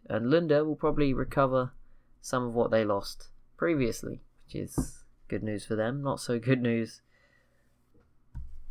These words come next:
for Yaka. Still Ottoman revolutionary, still Russia with a lot of rebels. Come on, guys. They should have the power to deal with them, though. It's getting a bit embarrassing. Come on, you can deal with these. <laughs> It's not too difficult.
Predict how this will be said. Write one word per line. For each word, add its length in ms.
for 340
Yaka. 500
Still 480
Ottoman 360
revolutionary, 600
still 300
Russia 360
with 120
a 40
lot 200
of 60
rebels. 560
Come 120
on, 80
guys. 220
They 100
should 200
have 180
the 60
power 320
to 120
deal 200
with 100
them, 180
though. 160
It's 140
getting 220
a 60
bit 140
embarrassing. 600
Come 140
on, 160
you 100
can 160
deal 160
with 100
these. 220
<laughs> 200
It's 200
not 160
too 160
difficult. 560